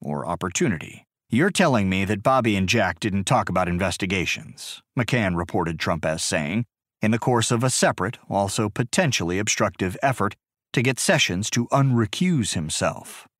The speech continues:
But thinking that no one can or will stop you from breaking a law does not make that law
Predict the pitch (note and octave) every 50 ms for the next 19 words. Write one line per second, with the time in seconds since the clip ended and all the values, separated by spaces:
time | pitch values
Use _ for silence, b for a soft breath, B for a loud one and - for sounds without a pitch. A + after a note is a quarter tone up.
0 | _ _ _ - D3 - - - A3+ B3 A#3+ B3+ A#3+ G3+ D#3+ C3+ A#2 B2+ D3+ F#3+
1 | G3+ F#3 E3 C#3 A#2+ A2 G#2 - - E3 B2 F2+ D#2+ E2 A2+ D3+ F3+ - D#2+ G2+
2 | A#2 C#3 C#3+ A#2+ G#2+ A2+ B2+ C#3 C3+ A#2 A2 - - - C#3 C3 B2 - A2 G#2
3 | G2 - G2+ F#2 F2+ F#2+ A#2+ B2+ A2+ - G2+ F2+ F2+ F#2 F#2+ B2 C3 A#2 G2+ F#2+
4 | F2+ F2 G#2+ G2+ F#2 F#2 A2+ D#3 F3+ D3 A2 - F#2+ F2 F2 E2+ - - F#2 F#2
5 | F2 G2+ C#3+ E3 C3 E2+ E2 F#2 C3 C#3+ -